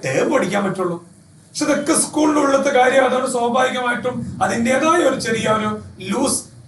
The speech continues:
ഡീലിങ്സ് എന്തായാലും ഉണ്ടാവുന്ന ഉറപ്പാണ്. ഒരു കുഴപ്പമില്ല. പക്ഷെ കുട്ടികളുടെ മനസ്സിൽ എന്തുണ്ട്? പഠിക്കണം. ഒരു മുപ്പത് ശതമാനം മാർക്ക്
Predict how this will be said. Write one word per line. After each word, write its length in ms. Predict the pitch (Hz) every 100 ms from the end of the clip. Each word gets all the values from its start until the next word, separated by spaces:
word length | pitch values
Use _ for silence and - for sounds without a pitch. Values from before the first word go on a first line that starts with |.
| - - - -
ഡീലിങ്സ് 380 | 233 240 233
എന്തായാലും 300 | 220 214 214
ഉണ്ടാവുന്ന 280 | 202 202 208
ഉറപ്പാണ്. 600 | 202 - 220 202 - - 156
ഒരു 120 | 170
കുഴപ്പമില്ല. 500 | - 202 208 202 185
പക്ഷെ 320 | 180 - -
കുട്ടികളുടെ 540 | 285 233 - 254 247 -
മനസ്സിൽ 320 | 202 196 208
എന്തുണ്ട്? 640 | 185 180 170 165 160 -
പഠിക്കണം. 720 | - 156 - 170 135 - - - -
ഒരു 120 | 285
മുപ്പത് 340 | 247 233 226 202
ശതമാനം 480 | 185 180 180 175 165
മാർക്ക് 500 | 156 160 165 160